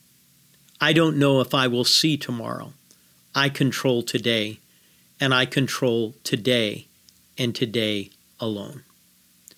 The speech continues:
And because I control today, I have to make today the best day that I know how to do it.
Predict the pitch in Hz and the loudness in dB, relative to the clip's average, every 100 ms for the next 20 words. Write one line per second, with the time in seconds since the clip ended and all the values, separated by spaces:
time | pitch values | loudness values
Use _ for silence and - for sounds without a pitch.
0 | _ - - - 135 139 143 175 170 180 | _ -20 -20 -2 2 2 2 2 2 2
1 | 165 160 156 - 151 139 139 131 113 110 | 2 2 0 2 2 2 0 -2 -6 -6
2 | - - - _ - 135 131 135 - 139 | -14 -20 -20 _ -2 0 2 0 0 2
3 | 123 120 - - 120 98 123 104 101 - | 2 0 -4 -6 -4 0 0 0 -6 -16
4 | _ - 127 98 95 117 - - 117 - | _ -6 -6 -4 -4 -2 0 -2 -4 -12
5 | - _ _ _ _ _ _ - 120 117 | -16 _ _ _ _ _ _ -2 0 0
6 | 113 107 113 107 104 95 113 143 | -2 -4 -4 -4 -6 -6 -6 -8